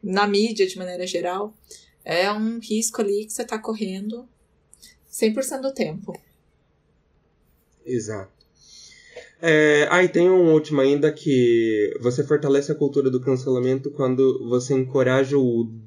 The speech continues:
Speaker 2: "deixa disso", entre aspas, quando as vítimas do cancelamento buscam reparação. Então, assim,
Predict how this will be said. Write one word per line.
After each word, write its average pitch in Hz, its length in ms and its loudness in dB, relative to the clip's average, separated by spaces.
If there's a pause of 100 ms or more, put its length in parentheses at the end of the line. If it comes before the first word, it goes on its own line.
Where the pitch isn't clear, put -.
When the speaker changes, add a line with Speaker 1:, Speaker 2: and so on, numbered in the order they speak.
Speaker 2:
"deixa 139 480 2
disso", 127 420 -4
entre 123 280 0
aspas, 127 520 -4 (280)
quando 147 260 4
as 127 160 2
vítimas 151 420 0
do 139 100 -4
cancelamento 135 800 0
buscam 127 380 -2
reparação. 135 720 -4 (480)
Então, 135 240 2
assim, 143 440 0